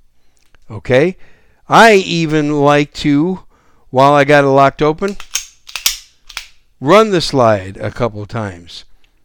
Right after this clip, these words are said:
just to make sure there's nothing in there. Then I hand it to the person with the barrel down,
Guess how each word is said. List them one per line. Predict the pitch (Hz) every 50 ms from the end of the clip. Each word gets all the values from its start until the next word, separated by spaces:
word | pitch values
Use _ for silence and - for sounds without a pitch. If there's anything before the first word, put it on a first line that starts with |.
| _ _ _
just | - 123 127 123 - -
to | - 151
make | 156 160 165 160
sure | - - 220 226 196 131 101 - - - - _ -
there's | - 117 110
nothing | 120 120 110 107 - 113 107 107
in | 104 101 98 98
there. | 92 87 87 - - - - - - - - - - _ _ - - - - - -
Then | - 147 202 247 277
I | 262 240 214 180
hand | 165 165 175 180 175 165 160
it | 156 151 131
to | - - 139 135
the | 127 123
person | - - 131 127 123 113 - 139 131 139 165 170 - - - - - - - - - - - - - _ - _ _ _ _ - - - _ _ _ _ _ _ _ -
with | 135 139 -
the | - 127
barrel | 117 147 160 185 202 208 202 190
down, | 165 135 143 139 135 139 143 143 151 160 160